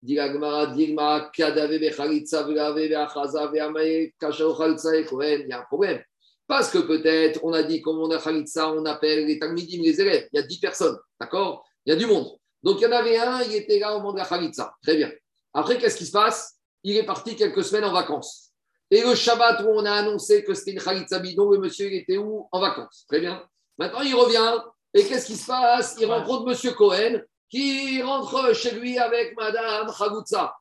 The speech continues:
Speaker 1: Il dit, mais il y a un problème. Moi, j'étais à la Khalitza, et maintenant, elle vit, il vit, elle vit avec un Cohen. Mais lui, il n'était pas au courant, il n'était pas là au moment où on a annoncé que Khalitza, c'était du bidon.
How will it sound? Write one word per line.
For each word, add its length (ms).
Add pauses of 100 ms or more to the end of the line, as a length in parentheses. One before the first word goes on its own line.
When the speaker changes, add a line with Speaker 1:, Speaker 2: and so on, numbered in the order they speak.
Speaker 1:
Il 140
dit, 100
mais 80
il 20
y 40
a 60
un 60
problème. 400 (380)
Moi, 180
j'étais 360
à 140
la 60
Khalitza, 880 (220)
et 120
maintenant, 320
elle 120
vit, 300
il 100
vit, 140 (120)
elle 160
vit 140
avec 160
un 100
Cohen. 460 (600)
Mais 420
lui, 180
il 60
n'était 180
pas 80
au 140
courant, 440
il 100
n'était 180
pas 140
là 180
au 20
moment 340
où 120
on 40
a 80
annoncé 480
que 140
Khalitza, 400
c'était 280
du 120
bidon. 300